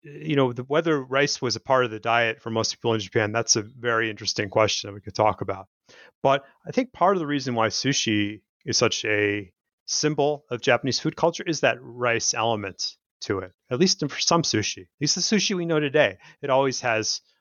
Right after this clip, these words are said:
rice in it. And not just any rice, but very <laughs> nice rice, right? This rice that's s-, also referred to as, like, the relics of the Buddha. That's one of the ways of referring to sushi rice, as shuddy,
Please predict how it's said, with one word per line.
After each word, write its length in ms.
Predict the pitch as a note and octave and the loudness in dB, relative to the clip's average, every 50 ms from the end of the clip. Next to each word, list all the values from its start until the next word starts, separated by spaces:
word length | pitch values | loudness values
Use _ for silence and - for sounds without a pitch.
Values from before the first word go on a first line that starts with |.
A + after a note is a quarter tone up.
| _ _ | _ _
rice 360 | - G#2+ G#2 A2+ - - - | -2 0 2 2 2 2 0
in 100 | G#2+ G2 | -2 -4
it. 260 | F#2+ F2+ - - - - _ _ _ | -6 -12 -14 -18 -20 -20 _ _ _
And 280 | - C3+ C3+ C3 B2+ B2 | -2 0 0 0 0 0
not 180 | C3+ C3+ B2+ | 0 0 0
just 460 | - - A#2 G#2+ - - - - - - _ _ _ - | -2 -2 -2 -2 -2 -4 -6 -8 -12 -20 _ _ _ -4
any 220 | C3 D3 E3+ C3+ | 0 0 2 0
rice, 380 | G#2+ F#2+ F#2 F#2 F#2 F2+ - - | 0 -2 -4 -6 -6 -8 -10 -10
but 180 | _ - G2+ F#2+ | _ -12 -12 -12
very 640 | G2 G2+ G#2+ G#2+ G#2 A#2+ D#3+ F3 D3+ B2+ B2 A2+ | -14 -14 -14 -6 -2 0 0 2 2 0 0 -2
<laughs> 120 | A#2 A#2 | -2 -2
nice 280 | B2+ C#3 - - - - | -2 0 0 0 -2 -2
rice, 540 | - - - - A2 - - - - - - | -4 -6 -6 -6 -4 -2 0 0 0 0 -2
right? 360 | F3+ - - F#3 E3+ - - - _ _ _ - - - - G3 F#3 - | -6 -4 -2 -2 -2 -2 -6 -14 _ _ _ -14 -12 -12 -10 -12 -2 2
This 280 | - C#3+ C#3+ - - - - - - | 2 4 4 4 0 -2 -6 -12 -6
rice 460 | C#3 C#3 C#3 C#3+ D3+ - - - - | -2 0 2 2 2 0 0 -2 -2
that's 240 | - B2 A#2+ - - - _ | -2 -2 -2 -2 -6 -6 _
s-, 140 | - - - - | -4 -4 0 0
also 240 | A#2+ B2 - - | 0 0 2 2
referred 460 | C3+ A#2 A#2 A#2 - - C3 C3+ A#2+ A#2+ | 2 2 0 -2 -2 0 0 0 0 0
to 180 | - B2 G#2+ | -2 -2 -2
as, 460 | G#2 G2+ G2 G2+ G2+ G2+ G2+ - - - - - _ _ _ - | 0 0 2 2 2 0 0 -2 -4 -4 -8 -20 _ _ _ -2
like, 280 | - G#2+ G#2+ G#2+ - - - | 0 0 0 0 -2 -8 -10
the 220 | A2+ G2+ G2+ G2 F2+ F2 | -8 -8 -8 -8 -6 -4
relics 380 | B2+ B2+ D3 F3+ - - - | -2 0 0 0 0 2 2
of 100 | F3+ D3+ | 4 4
the 80 | C3 D3 | 4 0
Buddha. 420 | B2 G#2+ C#3+ D#3+ C3+ G#2 F#2+ F#2 F#2+ | 0 0 0 2 2 0 -2 -2 -2
That's 200 | A#2+ B2+ - - | -4 -4 -2 0
one 160 | C#3+ C#3+ D#3+ | 0 0 2
of 40 | D#3+ | 2
the 80 | C#3+ C3 | 0 0
ways 240 | B2+ B2 B2 A#2 | 0 0 0 0
of 60 | C3 A#2 | 0 0
referring 420 | A#2+ A2+ - - C3+ B2 A#2+ A#2 - | 0 0 0 0 0 0 0 -2 -4
to 240 | - - A#2 G#2+ G2+ | -2 0 0 0 -2
sushi 380 | - - - D3 C#3 - - A2+ | -4 -4 -2 -2 0 0 0 2
rice, 320 | G2+ G2 G2 F2+ - - | 2 0 0 -2 -4 -6
as 160 | - G#2+ - | -6 -6 -6
shuddy, 480 | - - - - C3 A#2+ G#2+ G2+ G2+ | -4 0 2 2 2 2 0 -2 -8